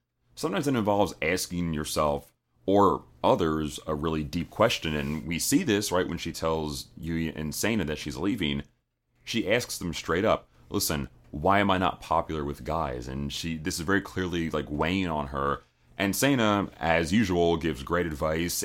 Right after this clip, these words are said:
Y-, it's, it's, it's heartfelt advice. She says, "Listen, I think that sometimes, or maybe more often than not, men like the chase." And she basically says to her, "If you're doing the pursuing, men don't get a chance to chase,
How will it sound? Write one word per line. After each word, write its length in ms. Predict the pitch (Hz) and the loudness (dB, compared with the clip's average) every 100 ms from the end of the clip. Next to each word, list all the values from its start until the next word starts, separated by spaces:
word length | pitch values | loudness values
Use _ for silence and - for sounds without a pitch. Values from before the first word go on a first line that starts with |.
| - | -6
Y-, 200 | 85 82 | -10 -8
it's, 420 | 90 92 82 - - | -6 -4 -4 -6 -4
it's, 320 | 78 - - | -6 -6 -8
it's 360 | 87 82 - - _ _ _ - | -6 -6 -6 -8 _ _ _ -8
heartfelt 500 | - 110 - 98 98 | 6 6 8 2 2
advice. 340 | 82 87 85 | 2 2 2
She 120 | 90 | 0
says, 300 | 80 80 76 | -2 -2 -2
"Listen, 440 | 80 - 78 76 - 78 | -4 -4 -2 -4 -6 -8
I 80 | |
think 220 | 76 92 82 | -2 -2 0
that 220 | 80 - - | -2 -4 -2
sometimes, 760 | - 107 - 90 73 71 76 | 2 2 2 -2 0 -2 -6
or 60 | 78 | -4
maybe 200 | 78 78 | -4 -4
more 300 | 76 85 80 | 0 2 2
often 200 | 80 73 | 0 -2
than 100 | 71 | -2
not, 300 | 78 78 - _ - - | 0 -2 -4 _ -14 -2
men 260 | 92 92 | 2 2
like 300 | 78 78 69 | 0 -2 -4
the 80 | 67 | -8
chase." 640 | - 71 65 60 - - _ - | -6 -6 -6 -6 -8 -10 _ -14
And 120 | 82 76 | -10 -2
she 60 | |
basically 340 | 85 95 95 80 | 0 0 0 -2
says 280 | 82 78 - | -2 -2 -2
to 80 | |
her, 220 | 78 78 - - - | 0 -2 -2 -18 -8
"If 160 | 78 | -4
you're 180 | 87 117 | 0 2
doing 280 | 107 101 90 | 4 4 2
the 80 | 82 | -2
pursuing, 800 | - 76 - 92 85 73 67 69 - - | -4 -6 -4 -2 -2 -2 -6 -8 -14 -4
men 260 | 85 95 | 0 2
don't 180 | 87 82 | 2 0
get 100 | 82 | -2
a 60 | 76 | -2
chance 560 | - 80 78 71 - - | -4 -2 -2 -2 -4 -4
to 240 | 85 67 - - | -4 -4 -6 -6
chase, 680 | - 95 65 - - - | -2 -2 -2 -4 -6 -8